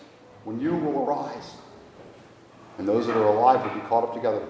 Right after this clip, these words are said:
to meet the Lord in the clouds, and thus will we ever shall be. It says that we ourselves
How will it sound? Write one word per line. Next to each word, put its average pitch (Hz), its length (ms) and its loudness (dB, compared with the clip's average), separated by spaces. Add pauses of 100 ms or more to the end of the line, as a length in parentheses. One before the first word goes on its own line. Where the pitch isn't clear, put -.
(120)
to 101 40 -14
meet 104 220 -6
the 110 60 -8
Lord 104 260 -2
in 104 80 -6
the 104 80 -10
clouds, 104 260 0
and 101 80 -8
thus 107 140 -6
will 110 120 -6
we 107 100 -4
ever 107 320 -4 (100)
shall 113 180 -2
be. 113 380 -4 (840)
It 131 120 -2
says 185 280 10
that 160 80 2
we 196 140 4
ourselves 180 420 8